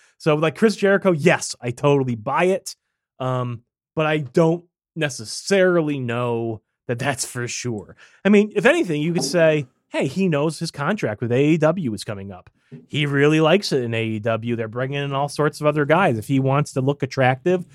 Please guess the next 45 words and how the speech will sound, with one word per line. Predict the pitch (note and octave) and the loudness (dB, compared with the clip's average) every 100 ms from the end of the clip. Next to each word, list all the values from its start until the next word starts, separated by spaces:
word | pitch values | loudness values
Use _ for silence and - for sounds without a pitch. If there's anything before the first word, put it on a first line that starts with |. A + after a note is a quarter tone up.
| _ - | _ -2
be | C3+ | 2
able | C3 C#3 | 4 2
to | C3+ B2+ A#2 _ _ | 0 0 0 _ _
maybe | C3+ C3+ C#3 | -4 -2 -2
actually, | C3 C3 - C#3 C3 B2 A2+ - | -2 -4 -6 -4 -2 -2 -6 -8
you | C3+ | -4
know, | A#2 | -4
have | G#2+ C3 A#2+ B2+ | -2 -2 -2 -2
some | - B2+ A#2+ A#2+ | 0 2 2 -2
leverage | C3 B2 B2+ D#3 F3+ D#3 | 2 2 2 2 2 0
in | |
terms | B2 B2 A#2 | -4 -6 -6
of | A2+ | -8
the | |
contract | - A#2+ A#2+ B2+ B2+ B2+ | -8 -6 -6 -4 -6 -4
that | C3+ | -4
he | B2+ | -4
wants | A#2+ B2+ | -4 -6
to, | - A#2 - _ _ _ | -10 -16 -16 _ _ _
wants | C3 C3 | 2 2
to | C3 | 0
sign, | A#2 C3 C#3 G#3+ - _ _ _ _ | 0 2 4 4 2 _ _ _ _
I | - | 0
gotta | B2+ C3+ C3+ | 4 6 6
show | E3 C#3+ | 6 8
I'm | C#3+ | 8
taking | D#3+ D3+ D#3 | 8 8 8
this | D#3 | 6
seriously. | - F3 F#3+ B2+ G#2 | 6 6 6 2 -6
I | G2 | -4
gotta | A2 A2+ | -2 -2
get | B2+ C3 | 0 2
back | C#3 C#3+ E3 | 2 0 0
in | D#3 | -4
shape." | - G#3 C3 C3 | -2 -2 -2 -6
I, | C#3 - - | -12 -12 -4
I | F3+ | 0
mean, | F#3+ | 4
who | A3+ | 4
knows? | C4 B2 | 4 4
There's | E3 F3 | 2 0
a | |
thousand | E3+ B3+ C4 B3+ | 0 0 2 4
different | A#3 G3+ F3+ | 4 2 2
reasons | E3 B2+ G2+ E2+ - | 0 0 -6 -12 -20